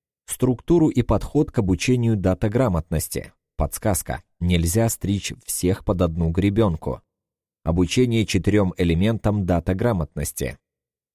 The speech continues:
Обучение культуре дата-грамотности. Другие области, на которые стоит обратить внимание при обучении дата-грамотности.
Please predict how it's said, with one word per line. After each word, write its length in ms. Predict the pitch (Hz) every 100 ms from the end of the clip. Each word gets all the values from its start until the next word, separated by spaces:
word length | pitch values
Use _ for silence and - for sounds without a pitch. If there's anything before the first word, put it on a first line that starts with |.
| -
Обучение 640 | 85 98 - 165 147 131
культуре 640 | - 139 131 - 165 95 82
дата-грамотности. 1200 | 87 85 87 98 107 78 71 78 - - 67 - _ _ _ _ _
Другие 540 | 80 85 127 139 135 107
области, 560 | - 131 135 131 -
на 140 | 120 110
которые 340 | 92 104 92
стоит 320 | 80 98 85
обратить 460 | 82 85 80 82 76
внимание 580 | 82 80 78 98 120 117
при 160 | -
обучении 640 | 127 95 87 - 90 95 92
дата-грамотности. 1200 | 85 78 85 87 98 82 73 80 76 - 64